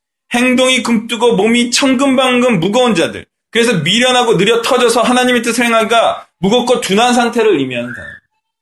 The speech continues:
여러분, 하나님의 뜻을 신속하게 행하길 바랍니다. 왜? 하나님의 뜻을 신속하게 행하지 않으면 죽는 거예요. 그러니까 신속하게 행하는 거예요.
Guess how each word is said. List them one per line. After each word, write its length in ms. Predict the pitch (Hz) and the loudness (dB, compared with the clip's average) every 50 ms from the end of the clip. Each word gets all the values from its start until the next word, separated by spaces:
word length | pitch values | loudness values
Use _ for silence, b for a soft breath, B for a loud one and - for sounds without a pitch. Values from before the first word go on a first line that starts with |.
| _ _ _ _ _ _ _ _ _ _ _ _ _ _ _ _ _ _ | _ _ _ _ _ _ _ _ _ _ _ _ _ _ _ _ _ _
여러분, 260 | 127 127 143 151 151 | -4 -2 -2 -2 -4
하나님의 500 | 143 - 214 208 214 208 208 202 202 190 | -4 -2 -2 0 0 0 0 0 -2 -2
뜻을 240 | 202 196 - - 185 165 | -4 -6 -6 -4 -2 -2
신속하게 560 | - 233 233 214 247 233 - 226 202 185 190 | -2 -2 -2 -2 -2 -2 -2 -2 -2 -2 0
행하길 320 | 196 190 185 170 180 170 | 0 0 0 0 0 0
바랍니다. 580 | 156 147 139 147 147 131 - 143 - - - _ _ _ _ _ _ _ _ _ _ _ _ _ _ _ _ _ _ _ | 0 0 0 0 0 0 0 0 -2 -4 -8 _ _ _ _ _ _ _ _ _ _ _ _ _ _ _ _ _ _ _
왜? 420 | 127 175 190 180 131 - - - _ _ _ _ _ _ _ _ _ _ _ _ _ _ _ _ _ _ _ _ _ _ _ | -4 -2 -2 -2 -4 -6 -8 -14 _ _ _ _ _ _ _ _ _ _ _ _ _ _ _ _ _ _ _ _ _ _ _
하나님의 560 | - - 277 277 285 294 294 294 285 285 285 | -4 0 0 2 2 2 2 2 2 0 0
뜻을 220 | 294 269 233 254 226 | -2 -2 -2 0 0
신속하게 600 | - - 294 302 - 480 466 - 269 233 262 254 | 0 0 0 0 0 0 2 0 0 0 0 0
행하지 400 | 254 247 247 247 233 208 214 208 | 2 2 2 2 2 2 2 0
않으면 240 | 190 175 165 147 | 0 0 -2 -4
죽는 420 | 135 - - 185 202 240 277 294 285 | -4 -4 -2 0 0 2 2 2 2
거예요. 680 | 277 269 233 180 139 113 104 104 113 123 120 104 85 - _ _ _ _ _ _ _ _ _ _ _ _ | 2 2 2 2 2 0 0 -2 -4 -6 -10 -12 -14 -16 _ _ _ _ _ _ _ _ _ _ _ _
그러니까 380 | - - 254 302 294 294 302 269 | -4 0 0 0 2 2 0 0
신속하게 580 | 269 - 277 262 254 254 247 247 226 202 214 | 2 0 0 0 -2 -2 -2 -2 -2 -2 -2
행하는 260 | 214 214 202 165 147 113 | -2 0 -2 -2 -4 -6
거예요. 180 | 98 78 - | -10 -14 -16